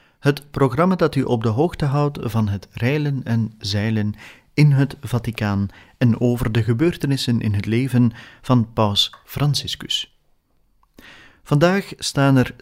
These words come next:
twee zaken op het programma. We gaan eerst luisteren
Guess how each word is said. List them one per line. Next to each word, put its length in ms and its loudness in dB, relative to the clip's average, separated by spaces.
twee 480 0
zaken 640 0
op 140 -4
het 180 -16
programma. 480 0
We 100 -2
gaan 280 0
eerst 520 -4
luisteren 680 -2